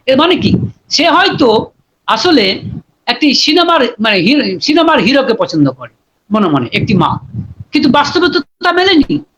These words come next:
বাস্তবে তার যে স্বামী মিলেছে সে তো আর সিনেমার হিরো নয়। সুতরাং কিন্তু সে যখন, তাদের যখন শারীরিক মিলন হচ্ছে, তখন মাটি ভাবছে যে সে বোধহয় সিনেমার হিরোকে উপভোগ করছে। তার মানে কি? কপটতা, নির্লজ্জতা,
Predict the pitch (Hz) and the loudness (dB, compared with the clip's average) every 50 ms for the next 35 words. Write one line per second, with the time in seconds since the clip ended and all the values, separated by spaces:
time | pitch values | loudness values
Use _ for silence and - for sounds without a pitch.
0 | _ _ _ _ - 208 247 - - - - 349 370 - - 320 294 240 269 233 | _ _ _ _ -4 -2 -2 -2 -4 -4 -2 0 0 0 2 0 0 0 0 0
1 | - - 202 202 226 214 190 170 160 156 143 - - - - 294 - 330 - 120 | 0 0 0 0 0 0 0 0 0 0 0 0 -2 -2 -2 -2 -2 0 0 2
2 | 320 320 311 339 320 254 349 381 359 302 208 147 - - _ _ _ - - - | 2 4 4 4 4 4 4 4 2 2 0 -2 -4 -8 _ _ _ -6 -6 -6
3 | - - - - - 302 285 359 339 254 220 233 302 - _ _ _ - 381 349 | -8 -12 -14 -4 -2 0 0 2 2 0 0 -2 -6 -10 _ _ _ -2 0 0
4 | - 330 - - - 302 285 302 302 - 277 269 262 330 254 247 294 294 277 - | 0 0 0 0 0 0 0 0 0 0 -2 -2 0 -2 -2 0 0 0 0 0
5 | - - 247 277 311 330 392 403 302 302 262 247 233 214 180 156 147 - - - | 0 0 0 0 2 2 2 2 4 4 4 4 2 0 0 -2 -2 -4 -4 -4
6 | 180 202 262 - - - - - - - 214 262 269 240 233 233 240 254 247 302 | -4 -2 -2 -2 -4 -4 -2 -2 0 2 2 2 2 4 4 2 2 0 0 0
7 | 302 196 175 262 277 247 - _ - 180 165 175 - - - - - _ _ - | -2 0 0 -2 -4 -4 -8 _ -6 -4 -4 -4 -6 -8 -12 -16 -16 _ _ -4
8 | 190 226 233 233 - - 262 262 285 - 285 269 262 262 - 269 269 285 269 262 | -2 -2 0 0 0 0 2 2 2 2 2 0 0 0 0 0 0 2 2 2
9 | 262 254 185 151 208 226 220 220 - - 156 165 156 147 147 131 - - - - | 0 0 0 0 0 0 0 0 -2 -4 -4 -2 0 0 0 0 0 -2 -6 -10
10 | - - - - - - - _ _ _ _ - 294 302 339 339 311 - 190 - | -12 -14 -16 -18 -18 -20 -20 _ _ _ _ -2 0 2 2 2 2 2 0 -2
11 | - 240 226 247 - 247 - - 233 - - _ _ _ _ 208 233 226 214 240 | -2 0 0 0 -2 -2 -2 -2 -4 -4 -6 _ _ _ _ 0 0 2 4 2
12 | 254 254 208 196 247 220 - 220 220 - | 2 2 2 0 0 0 0 0 -2 -2